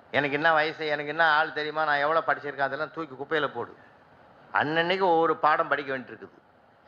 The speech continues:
ஒவ்வொரு இடத்துலையும், ஒவ்வொரு இடத்துலையும் படிக்க வேண்டியிருக்குது. ஒரு ஆபீஸ்ல ஒரு மேனேஜர் அடிக்கடி சூப்பர்வைசர் திட்டுவார். சூப்பர்வைசர் வருவார், வேகமா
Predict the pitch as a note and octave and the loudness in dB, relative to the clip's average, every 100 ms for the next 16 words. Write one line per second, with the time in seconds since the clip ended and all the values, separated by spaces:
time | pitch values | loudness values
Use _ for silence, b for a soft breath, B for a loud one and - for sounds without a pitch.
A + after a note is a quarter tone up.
0 | - - A2 D#3 E3+ F#3 F#3 F#3 F#3+ G3+ | -20 -8 -2 0 4 4 4 2 0 -2
1 | F3 D#3 D#3+ D#3 D3 D3+ F3 D3+ D3 C#3+ | -2 -2 -2 0 0 -2 -8 -2 -2 -2
2 | C#3+ C3 B2 A2 G2+ - - B B - | -6 -4 -8 -10 -18 -18 -20 B B 0
3 | A2+ C3+ G3 G3+ F#3+ - F3 E3+ C#3+ B2+ | 2 4 2 0 -6 -4 -2 -2 -4 -2
4 | E3+ F3 E3 D3+ D#3+ C#3+ D3+ D#3+ E3+ E3+ | -2 -2 -2 -2 2 2 0 -6 -6 -6
5 | - E3 D#3+ D3 C3+ A#2+ D3+ - D3 A#2 | -10 -8 -4 -4 -4 -8 -8 0 0 0
6 | - - _ - - - _ - F3 G#3 | -6 -20 _ -20 -20 -20 _ -6 0 2
7 | F#3 E3 D3+ C3+ D3+ F3+ F3+ E3 B2+ E3 | 2 2 2 2 2 4 2 2 0 2
8 | G3 G#3 G3+ | 2 2 -2